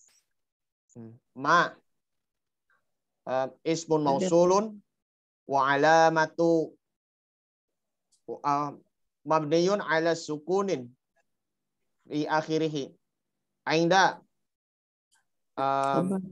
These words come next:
Speaker 1: oh ya, kum ya. Kum. Aidun, aidun,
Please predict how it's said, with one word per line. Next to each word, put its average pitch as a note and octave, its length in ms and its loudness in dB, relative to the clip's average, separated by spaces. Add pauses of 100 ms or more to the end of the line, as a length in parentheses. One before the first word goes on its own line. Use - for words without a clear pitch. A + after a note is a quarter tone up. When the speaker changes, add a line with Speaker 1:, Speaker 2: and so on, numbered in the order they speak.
(680)
Speaker 1:
oh G3+ 160 4
ya, D#3 160 2
kum A#3 160 4
ya. D#3 160 2 (400)
Kum. F#3+ 400 0 (960)
Aidun, F#3 720 0
aidun, E3 640 -2